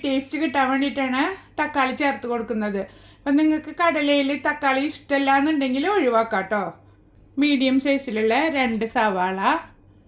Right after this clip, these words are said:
ചെറുതായി കട്ട് ചെയ്തത്. ഇത് നമ്മൾ വഴറ്റിയിട്ടല്ല ഉണ്ടാക്കുന്നത്, എല്ലാം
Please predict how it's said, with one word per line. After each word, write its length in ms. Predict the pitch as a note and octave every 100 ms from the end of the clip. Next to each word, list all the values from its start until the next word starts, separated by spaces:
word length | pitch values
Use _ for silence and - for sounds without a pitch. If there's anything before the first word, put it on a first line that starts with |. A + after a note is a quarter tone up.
| - - _ _ - - - - - - - - - - - - - - - - - -
ചെറുതായി 480 | D#4 C4+ B3+ A3+ A3+
കട്ട് 220 | C4 B3+ A#3+
ചെയ്തത്. 380 | G#3+ A3 A3 C#4+ D#4+ C4
ഇത് 120 | C#4 D4
നമ്മൾ 180 | C#4 C4+ C#4+
വഴറ്റിയിട്ടല്ല 680 | D4+ C4 G#3+ B3 B3 D4+ C4+ A#3 A#3+
ഉണ്ടാക്കുന്നത്, 500 | A#3 A3+ A3 A3 C#4 C4+
എല്ലാം 220 | C4+ C4+